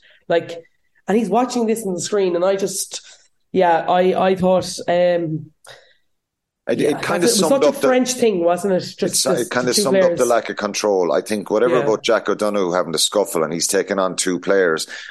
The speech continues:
Speaker 2: I think he's holding Ludlam down on the ground initially. It starts with a bit of pulling and dragging. Um, there's two guys then on, on Jack O'Donoghue. John Ryan comes in just as a peacekeeper, really. He doesn't come in throwing any sort of punches or anything.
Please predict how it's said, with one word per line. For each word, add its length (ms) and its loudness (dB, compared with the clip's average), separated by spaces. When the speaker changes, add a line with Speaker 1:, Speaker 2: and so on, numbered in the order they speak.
Speaker 2:
I 60 -2
think 200 -2
he's 240 0
holding 460 2
Ludlam 380 0
down 280 0
on 140 -2
the 80 -2
ground 340 -2
initially. 580 -2
It 100 -4
starts 460 0
with 80 -4
a 80 -20
bit 120 0
of 120 -4
pulling 320 0
and 100 -4
dragging. 520 -2
Um, 560 -2
there's 200 -4
two 280 -2
guys 360 2
then 220 -2
on, 220 -4
on 200 -4
Jack 260 -2
O'Donoghue. 460 -2
John 280 -2
Ryan 340 -2
comes 320 -4
in 240 -2
just 360 -2
as 160 -2
a 60 -6
peacekeeper, 720 -2
really. 300 0
He 120 -4
doesn't 240 -2
come 140 -2
in 120 -2
throwing 260 -2
any 180 -4
sort 220 0
of 80 -8
punches 440 -4
or 120 0
anything. 340 -4